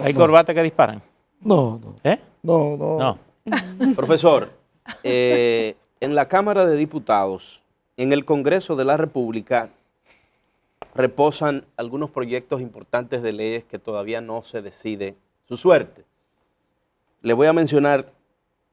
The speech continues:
Speaker 3: cuatro. Ley de agua. La, el proyecto de ley de ordenamiento territorial.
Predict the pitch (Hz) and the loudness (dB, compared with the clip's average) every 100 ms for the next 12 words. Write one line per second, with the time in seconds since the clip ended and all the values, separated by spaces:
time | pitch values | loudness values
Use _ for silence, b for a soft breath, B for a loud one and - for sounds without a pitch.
0 | _ _ _ _ - 135 127 - - _ | _ _ _ _ -4 4 4 2 -10 _
1 | _ _ _ _ _ _ - 127 143 170 | _ _ _ _ _ _ -6 2 6 6
2 | 165 160 127 123 104 82 - _ _ _ | 4 -2 0 2 0 -4 -16 _ _ _
3 | _ _ _ _ _ _ _ _ _ _ | _ _ _ _ _ _ _ _ _ _
4 | _ _ _ _ - 127 123 123 - 143 | _ _ _ _ -4 2 4 4 2 -2
5 | 143 160 185 - 165 143 147 151 139 131 | 0 2 2 2 0 2 2 2 2 2
6 | 123 123 117 135 143 135 113 110 107 95 | 2 -2 -2 -2 -4 -6 -4 -4 -4 -4
7 | 95 101 80 | 0 0 -2